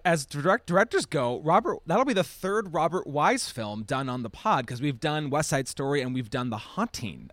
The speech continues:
Um, so Robert Wise coming in, coming in with his third film covered on the show with The Day the Earth Stood Still. Also some-, uh, something I haven't seen either, so that'll be, that'll be great.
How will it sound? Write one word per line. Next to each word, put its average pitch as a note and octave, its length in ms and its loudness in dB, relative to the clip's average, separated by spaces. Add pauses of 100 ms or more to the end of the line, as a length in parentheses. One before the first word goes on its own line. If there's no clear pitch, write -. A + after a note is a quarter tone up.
Um, G#2+ 500 -4
so D#3 240 -2
Robert D#3 320 2
Wise E3 300 2
coming F3 300 -4
in, E3 240 -4 (460)
coming G3 220 -2
in G3 240 0
with F3+ 200 -2
his E3+ 180 -4
third F#3+ 440 -4
film G3+ 280 -2
covered D3 460 -8
on D#3+ 260 -4
the E3 100 -4
show G3 380 -6
with B2+ 240 -8
The B2 80 -6
Day A#2+ 320 -4
the C3+ 200 -8 (100)
Earth A2+ 320 -8
Stood - 320 -8
Still. - 200 0
Also D#3+ 260 2
some-, F3 180 -2
uh, D3+ 80 -4
something F3 260 -4
I A3 120 0
haven't C3+ 240 -2
seen D#3 200 -6
either, E3+ 240 -6
so B2 160 -10
that'll B2+ 160 -6
be, C#3+ 260 -8 (720)
that'll C3 120 -8
be F#3+ 80 -4
great. - 560 -10